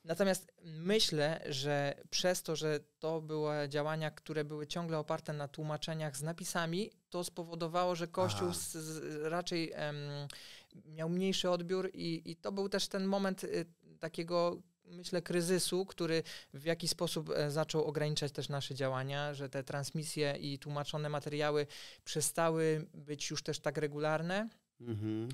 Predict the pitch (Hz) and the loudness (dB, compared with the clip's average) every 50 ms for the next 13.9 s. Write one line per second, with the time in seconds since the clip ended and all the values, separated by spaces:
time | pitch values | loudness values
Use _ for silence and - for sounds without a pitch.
0 | 117 - 151 135 131 131 131 131 131 135 - - 165 151 151 156 156 151 - - | -8 -8 -8 -6 -4 -4 -4 -4 -6 -8 -10 -12 -14 -12 -10 -10 -10 -8 -8 -8
1 | 180 170 - - - 175 175 170 170 165 170 - 175 160 - - 170 165 - 175 | -10 -10 -10 -10 -10 -8 -6 -6 -6 -6 -4 -4 -4 -4 -2 -4 -4 -2 -2 -2
2 | 165 175 170 160 180 170 170 170 170 165 - 165 156 165 160 160 160 160 160 165 | 0 0 0 0 2 0 0 0 -2 -2 0 0 2 2 2 2 2 2 2 2
3 | 160 165 160 156 143 143 160 156 156 151 147 151 151 151 - 165 147 160 151 151 | 0 -2 -4 -4 -4 0 2 4 4 4 4 0 -2 -2 -2 -6 -4 -2 -2 0
4 | 156 156 160 160 - - 156 151 143 151 151 151 151 - - - - - - - | 0 0 0 0 2 2 2 2 2 2 0 0 -2 -6 -16 -18 -18 -20 -20 -20
5 | _ _ - 139 135 135 135 131 131 - 53 - - - 160 156 156 156 160 156 | _ _ -8 -6 -4 -4 -4 -4 -6 -8 -10 -10 -6 -4 -2 -2 -2 -4 -6 -4
6 | 151 160 - - 165 160 165 170 160 - 135 127 127 127 127 131 135 135 139 135 | -4 -4 -4 -2 0 0 0 0 0 0 0 0 -2 -4 -6 -10 -12 -12 -14 -18
7 | 117 123 131 127 131 131 - 143 131 131 131 131 135 131 131 131 127 123 - 131 | -20 -20 -20 -20 -18 -16 -12 -8 -6 -4 -4 -2 -2 0 0 0 0 0 -2 -4
8 | 123 - 139 127 127 - - 139 131 135 135 135 131 - - 139 - 147 143 131 | -4 -4 -4 -4 -4 -4 -4 -2 0 2 2 0 0 -2 -6 -2 -2 -2 -4 -4
9 | - - 147 143 143 135 - - - 135 131 - 147 143 135 139 139 135 143 135 | -4 -2 0 0 0 0 -2 -4 -6 -4 -4 -2 -2 0 0 0 2 2 0 2
10 | - - - - 143 143 139 131 117 117 113 123 123 123 123 - - - 151 151 | 0 -2 -2 0 0 2 2 0 -2 -2 -2 -2 -2 -2 -4 -8 -14 -12 -12 -12
11 | 151 - 202 196 202 190 175 175 160 160 156 160 156 143 - - 143 131 127 - | -12 -12 -16 -14 -12 -6 -4 -4 -2 -2 -2 -2 -4 -4 -4 -4 -6 -6 -4 -6
12 | - 135 127 - - 135 127 123 - - - 139 139 139 135 131 123 127 123 - | -6 -6 -6 -6 -6 -6 -6 -6 -8 -6 -4 -4 -2 -2 -4 -4 -4 -6 -8 -6
13 | - 139 123 - - 139 139 135 131 139 135 131 131 131 135 139 143 143 | -8 -6 -6 -2 -2 0 0 0 -2 -2 -2 0 0 0 -2 -2 -4 -6